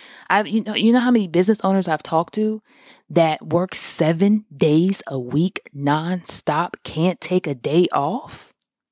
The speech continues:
making good money, robbing Peter to pay Paul? We don't wanna, we don't wanna live like that. God doesn't want us to live like that.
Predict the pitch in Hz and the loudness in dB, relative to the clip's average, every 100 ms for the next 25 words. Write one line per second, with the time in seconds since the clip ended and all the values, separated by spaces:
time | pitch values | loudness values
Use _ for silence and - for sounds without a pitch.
0 | _ - 180 254 302 285 269 277 339 247 | _ 0 0 2 2 4 4 4 4 4
1 | 254 - _ _ _ _ _ _ _ _ | 2 -6 _ _ _ _ _ _ _ _
2 | _ 160 170 180 208 208 - 160 185 196 | _ 2 2 4 2 0 -2 2 2 2
3 | 175 165 170 175 175 214 247 _ _ _ | 0 -2 0 0 -2 -4 -12 _ _ _
4 | _ _ _ _ _ _ _ _ _ _ | _ _ _ _ _ _ _ _ _ _
5 | _ _ _ _ _ _ 165 185 240 254 | _ _ _ _ _ _ 0 2 4 6
6 | 247 214 180 165 - 170 202 226 208 170 | 4 4 2 -2 -2 0 2 4 2 2
7 | 147 127 127 123 131 131 - 175 214 226 | 0 -4 -10 -12 -14 -14 -10 -6 0 0
8 | 175 151 143 135 - 127 120 131 127 - | 0 -4 -6 -6 -8 -8 -10 -12 -16 -16
9 | 135 180 | -18 -18